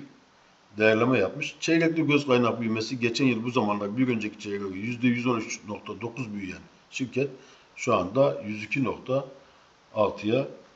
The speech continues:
gerilemiş arkadaşlar. Yıllık öz kaynak büyümesine bakarsak geçen yıl bu zamanlar yüzde üç yüz yirmi altı büyümüş. Şu anda altmış beş nokta dört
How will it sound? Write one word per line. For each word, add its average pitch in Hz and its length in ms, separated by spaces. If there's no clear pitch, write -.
gerilemiş 104 520
arkadaşlar. 87 540
Yıllık 180 320
öz 185 140
kaynak 156 340
büyümesine 135 460
bakarsak 143 500
geçen 127 260
yıl 120 180
bu 135 60
zamanlar 123 440
yüzde 117 300
üç 165 260
yüz 110 160
yirmi 107 200
altı 107 400
büyümüş. 107 520
Şu 107 260
anda 95 200
altmış 98 280
beş 98 280
nokta 95 300
dört 117 160